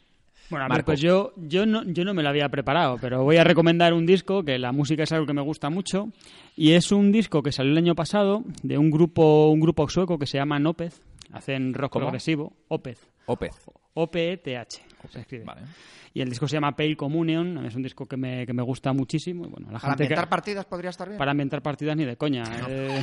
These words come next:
Speaker 2: <laughs> ¿Qué estilo de música es?
Speaker 1: es, es rock progresivo. Pues bueno, ellos empezaron siendo más cañeros y han acabado un poco en el rock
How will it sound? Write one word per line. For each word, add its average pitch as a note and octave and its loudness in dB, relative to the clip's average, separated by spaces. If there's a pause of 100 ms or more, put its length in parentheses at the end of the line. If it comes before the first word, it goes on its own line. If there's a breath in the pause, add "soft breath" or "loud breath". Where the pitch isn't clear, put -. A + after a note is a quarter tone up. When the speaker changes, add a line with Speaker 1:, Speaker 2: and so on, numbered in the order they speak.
(140)
Speaker 2:
<laughs> - -12
¿Qué D#3+ 0
estilo C#3+ 0
de B2 0
música A2 -10
es? F2+ -10
Speaker 1:
es, F#3 0
es F#3+ 0 (100)
rock A3+ 6
progresivo. D3+ -4
Pues C#3+ -4
bueno, C3+ -2
ellos C#3+ -2
empezaron F3 2
siendo F3 0
más D#3+ -4
cañeros F3 -2
y - -8
han C3+ -8
acabado C3 -6
un C3+ -8
poco C#3+ -8
en B2+ -8
el C3 -8
rock D#3 -6